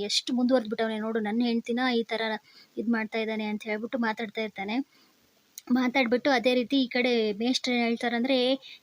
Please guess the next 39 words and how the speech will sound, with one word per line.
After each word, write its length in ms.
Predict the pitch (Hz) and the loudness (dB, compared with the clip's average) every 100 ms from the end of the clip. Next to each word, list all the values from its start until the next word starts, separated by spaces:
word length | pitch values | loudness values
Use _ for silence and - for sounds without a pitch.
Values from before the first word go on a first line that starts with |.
| _ | _
ಏ, 140 | 226 240 233 | 0 0 0
ಇವ್ರು 240 | 247 262 226 | 2 2 2
ವಿಷ್ಣು 320 | 240 - 285 | 2 4 6
ಅವರು, 280 | 285 254 269 294 247 262 _ _ - | 6 6 6 6 4 2 _ _ -2
"ಏನಾದ್ರೂ 520 | 233 262 294 269 269 277 | 2 4 6 4 6 6
ಮಾಡಿ 200 | 262 262 | 6 4
ನಾವೆಲ್ರೂ 420 | 226 220 254 302 | 2 2 4 4
ಸೇರ್ಬಿಟ್ಟು 440 | - 262 240 269 | 4 4 2 2
ಅವ್ನ್ 140 | 269 226 | 2 2
ಕೈ 140 | 220 254 | 0 0
ಕಾಲ್ 200 | 269 240 | 2 0
ತೆಗಿಬೇಕು" 440 | 220 240 240 240 233 | -2 0 0 2 -2
ಅಂತ 200 | 220 220 | -2 -2
ಹೇಳ್ಬಿಟ್ಟು 400 | 214 214 233 285 240 | 0 -2 2 2 4
ಹೇಳ್ತಾ 340 | 214 226 226 | 2 0 0
ಇರ್ತಾರೆ. 320 | 208 208 202 269 - - - | 0 0 0 0 -4 -20 -2
ಆ 80 | 233 | -2
ಕಡೆ, 220 | 262 262 254 | 2 2 4
"ಏ, 120 | 254 247 - 233 | 6 4 2 2
ಏನೋ 240 | 240 277 | 4 6
ನಿನ್ಗೆ 300 | 254 240 220 240 | 4 4 2 2
ಈ 140 | 240 | 2
ತರ 160 | 247 247 | 0 0
ಬೆಳ್ಸಿರೋದು 580 | 233 233 - 240 226 226 220 | 2 2 2 0 2 0 -2
ಸುಮ್ನೆ 360 | - 240 247 240 | -2 0 0 0
ವೇಸ್ಟ್ 320 | 214 220 233 247 | 0 0 0 0
ಆಯ್ತು 220 | 233 220 | 0 -2
ನೋಡು, 240 | 220 226 196 _ _ - | 0 0 0 _ _ -4
ಬರೀ 220 | 226 277 294 | 2 4 4
ಕೈ 140 | 240 262 | 2 2
ಕಾಲ್ 180 | 285 262 | 2 0
ತೆಗಿಯೋದಲ್ಲ, 420 | 247 247 226 247 | 2 2 2 2
ಅವನನ್ನ 340 | 240 226 226 208 | 2 2 0 0
ಸಾಧ್ಯ 420 | 202 208 214 269 | -2 -2 0 2
ಆದ್ರೆ 180 | 254 254 247 | 2 2 2
ಸಾಯಿಸೇ 420 | - 220 254 247 | 0 -2 0 0
ಬಿಡ್ಬೇಕು, 440 | 220 214 233 - 214 | 2 2 0 0 0
ಆ 120 | 208 | 0
ತರ 200 | 220 220 | 0 0